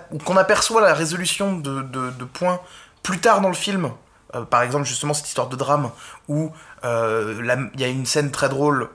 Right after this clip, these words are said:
on l'a déjà dit, sur le fait que, euh, Solo n'arrive pas à dire une réplique. Euh, c'est la première réplique qu'il doit dire sur ce tournage et il n'arrive pas à la sortir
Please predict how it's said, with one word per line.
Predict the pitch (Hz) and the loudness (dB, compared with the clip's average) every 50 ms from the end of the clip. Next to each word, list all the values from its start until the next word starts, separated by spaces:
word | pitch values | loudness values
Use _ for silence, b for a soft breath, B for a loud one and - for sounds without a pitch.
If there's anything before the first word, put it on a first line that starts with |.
| - - | -12 -8
on | 131 | -4
l'a | 131 135 | -4 -2
déjà | 135 135 131 135 | -2 -2 -2 -2
dit, | 135 143 143 | -2 -2 -4
sur | - - 120 | -4 -4 -4
le | 117 | -4
fait | - 135 - - | -6 -6 -6 -6
que, | - 135 135 135 135 B B B B B B B - | -4 -2 -2 -2 -4 B B B B B B B 0
euh, | 120 117 113 113 110 110 110 104 110 107 104 107 110 | 2 4 4 4 4 2 2 2 2 0 0 -2 -2
Solo | - - - 147 147 151 147 | -2 -2 2 2 2 4 2
n'arrive | 147 123 120 120 - | 2 0 -2 -2 0
pas | - 139 131 | 2 4 4
à | 127 127 | 4 2
dire | 127 123 131 147 - - - - - - - _ _ _ _ _ _ _ - _ _ _ - | 0 0 0 0 2 2 0 -2 -2 -8 -14 _ _ _ _ _ _ _ -20 _ _ _ -8
une | 135 127 | -6 -4
réplique. | 127 131 127 - 170 196 240 226 - - - - B B B B B B B B - - | -2 -2 -4 -4 -4 -4 -4 -4 -4 -4 -4 -6 B B B B B B B B -2 0
Euh, | 117 113 | 0 0
c'est | - - 120 | 0 -2 -4
la | 113 - | -4 -4
première | - 147 147 147 143 | -2 2 2 2 2
réplique | 139 131 - 156 147 - | 2 0 -4 -6 -8 -8
qu'il | - 123 | -6 -4
doit | 123 123 | -4 -2
dire | 120 123 135 131 - | 0 0 -2 -2 -2
sur | - 127 120 - | -6 -6 -6 -6
ce | 123 | -8
tournage | 110 - 120 123 127 120 120 117 110 - | -8 -8 -6 -2 0 0 0 -2 -4 -8
et | 131 | -8
il | 117 113 | -8 -4
n'arrive | 107 104 107 107 - | -4 -6 -6 -6 -2
pas | - 135 131 | 2 2 4
à | 127 117 | 4 4
la | |
sortir | 107 - 113 - - - 151 147 | 0 -2 -4 -6 -4 -4 -4 -4